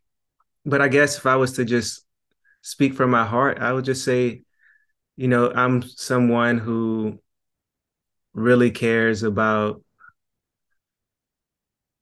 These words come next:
freedom and liberation for, for all beings. Um, I'm, I'm someone who deeply values,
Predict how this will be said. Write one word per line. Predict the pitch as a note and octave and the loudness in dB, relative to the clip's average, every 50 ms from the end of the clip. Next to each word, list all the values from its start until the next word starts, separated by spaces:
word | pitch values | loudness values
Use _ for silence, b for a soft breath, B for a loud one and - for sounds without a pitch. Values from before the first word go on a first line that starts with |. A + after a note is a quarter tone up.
| _ _ | _ _
freedom | - B2 B2 C#3 D3 D3 | 0 0 2 2 2 2
and | A#2+ A2 | 2 2
liberation | A2+ A2 G#2+ A2 G#2+ G#2+ A#2 - - D3 D#3+ F3 E3+ _ _ _ _ _ _ _ _ _ _ _ _ _ _ _ _ _ | 2 2 2 2 2 2 2 0 -4 -6 -8 -8 -10 _ _ _ _ _ _ _ _ _ _ _ _ _ _ _ _ _
for, | - A#2 A2 A2 G#2+ G#2+ G#2 G2+ - - | -4 -2 0 0 2 0 0 -2 -6 -10
for | _ - A2 A2 | _ -4 -2 0
all | G2+ G2+ G2+ G#2 A2 G2+ | 2 2 2 2 2 2
beings. | G2+ G#2+ G#2+ G#2+ G#2+ A2 A2+ A#2 A#2+ A#2+ - - - - _ _ _ _ _ _ _ _ _ _ _ _ _ _ _ _ _ _ - | 2 2 2 2 0 -2 -4 -6 -10 -12 -16 -18 -20 -20 _ _ _ _ _ _ _ _ _ _ _ _ _ _ _ _ _ _ -6
Um, | G#2+ G#2 G#2 G#2 G#2 G2+ G2+ G2+ G2 - - - _ _ _ _ _ _ _ | -4 -2 0 0 0 -2 -2 -4 -6 -8 -12 -18 _ _ _ _ _ _ _
I'm, | - A#2 A#2 A#2 - - | 0 2 2 2 2 2
I'm | A2 A2 A2+ G#2+ | 0 0 0 0
someone | G#2+ - A2+ A2+ A2 A2 G#2+ G#2+ G#2+ G#2+ | 0 0 0 2 2 2 2 2 2 2
who | A2 G#2+ G#2+ G#2+ G#2+ G#2 G#2 G#2+ G#2+ - - _ - G#2 | 0 0 2 2 2 0 0 -2 -4 -8 -16 _ -14 -6
deeply | G#2 A#2+ B2 B2 - A2+ A#2 A2+ A2 G#2+ G#2+ G#2+ G2+ - _ _ _ _ _ _ _ _ _ _ _ _ _ _ _ _ _ _ _ _ - - | 0 0 0 0 0 -2 -2 0 0 0 0 -2 -4 -10 _ _ _ _ _ _ _ _ _ _ _ _ _ _ _ _ _ _ _ _ -14 -10
values, | A2 G#2 A2+ A2 A2 A2+ A2+ A2 A2 A2 A2 G#2+ G#2+ A2 G#2+ G2+ - - | -4 -2 0 0 2 2 2 2 2 0 0 0 0 -2 -4 -6 -8 -12